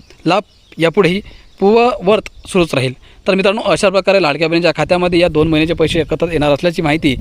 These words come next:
समोर येत आहे, परंतु त्याची अधिकृत घोषणा झालेली नाही. हे दोन्ही पैसे एकत्रित येतील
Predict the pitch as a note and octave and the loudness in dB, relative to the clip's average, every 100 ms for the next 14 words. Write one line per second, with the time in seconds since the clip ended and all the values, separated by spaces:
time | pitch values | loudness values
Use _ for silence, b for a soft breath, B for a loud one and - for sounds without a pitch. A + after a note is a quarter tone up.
0 | B B - G3+ G#3 A3 G3 G#3 B B | B B -4 -2 0 2 0 -2 B B
1 | - G#3 G#3 A3 F#3+ G3+ D#3+ F#3 F#3+ E3+ | -4 -2 0 0 2 2 2 4 4 4
2 | D#3 E3+ C#3+ D#3 G3+ F#3+ C3 B2 b b | 2 0 0 0 2 2 0 -4 b b
3 | F3+ F3 G#3 G#3+ F#3 G3 G#3+ - E3 G3 | 0 2 4 4 2 2 0 0 -2 0
4 | F#3 G#3 - D3+ F3+ G#3+ | 2 2 2 -2 0 0